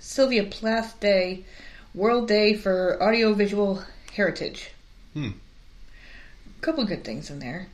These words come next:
Speaker 2: It's really good.
Speaker 1: We're starting to hear a little bit of the, I mean, it's the week of Halloween. It's about time we're starting to hear a little bit, like, with the Pumpkin Day and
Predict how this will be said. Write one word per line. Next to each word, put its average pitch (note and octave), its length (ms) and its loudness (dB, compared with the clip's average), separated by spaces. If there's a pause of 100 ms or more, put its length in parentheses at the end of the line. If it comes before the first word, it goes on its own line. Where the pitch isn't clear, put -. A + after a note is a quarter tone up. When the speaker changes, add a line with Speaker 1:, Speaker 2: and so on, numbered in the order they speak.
Speaker 2:
It's - 120 -16
really A#2 220 -6
good. - 80 -2
Speaker 1:
We're G#3+ 100 6
starting A#3+ 380 4
to G#3+ 120 4
hear G3 220 6
a F3+ 60 6
little G3+ 260 4
bit E3 160 -2
of D3+ 180 -4
the, D#3 200 -2
I E3+ 60 2
mean, E3+ 180 -2
it's D#3+ 120 -6
the E3 60 -4
week G#3 180 -2
of - 60 -14
Halloween. E3 500 -6
It's D#3 140 -10
about F3 320 0
time F#3+ 260 0
we're D3+ 100 -8
starting D3+ 280 -4
to D3+ 60 -10
hear E3 160 -2
a D3+ 40 -2
little D#3+ 280 0
bit, E3 360 -6
like, E3 200 -6
with D#3+ 140 -6
the - 40 -12
Pumpkin E3 380 -8
Day D#3 240 -4
and C#3+ 180 -10